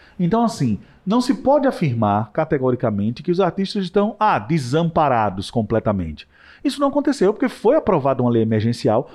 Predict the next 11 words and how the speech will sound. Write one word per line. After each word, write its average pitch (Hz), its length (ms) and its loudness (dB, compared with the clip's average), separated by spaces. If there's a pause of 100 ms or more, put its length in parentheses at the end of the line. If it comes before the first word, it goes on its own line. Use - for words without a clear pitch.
(140)
foi 359 320 0
destinado 190 380 -2
dinheiro, 139 320 2
não 226 180 0
é 254 40 2
pouco 247 480 2
dinheiro, 120 480 2 (800)
não 220 200 2
é 254 40 2
pouco 202 420 2
dinheiro, 110 440 -2